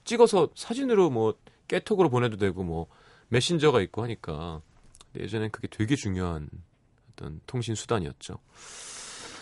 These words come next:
저 옛날 생각이 나는군요. 자,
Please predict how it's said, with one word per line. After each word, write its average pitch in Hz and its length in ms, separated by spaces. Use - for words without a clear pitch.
저 123 120
옛날 110 220
생각이 107 240
나는군요. 78 400
자, 131 420